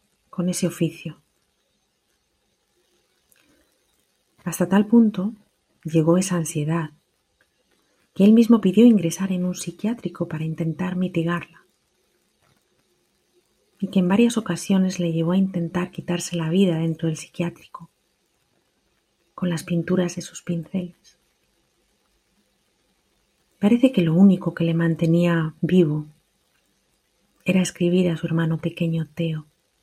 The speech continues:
al que adoraba. Qué importante pertenecer a una red cercana que le quiera y apre-, y apreciaba sin condición su obra.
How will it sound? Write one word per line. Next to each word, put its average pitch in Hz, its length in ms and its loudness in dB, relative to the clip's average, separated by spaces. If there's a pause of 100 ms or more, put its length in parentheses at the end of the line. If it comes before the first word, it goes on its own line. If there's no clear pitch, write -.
(840)
al 175 140 -2
que 180 120 -2
adoraba. 156 520 -4 (2000)
Qué 190 100 0
importante 180 720 2
pertenecer 165 600 -2
a 175 40 -2
una 165 160 -2
red 175 220 -4
cercana 165 680 -6 (540)
que - 120 -4
le 160 160 -2
quiera 160 420 -6 (340)
y 190 100 2
apre-, 170 420 -2
y 185 100 4
apreciaba 180 540 2
sin 170 200 -2
condición 160 680 -2 (600)
su - 240 2
obra. 156 340 0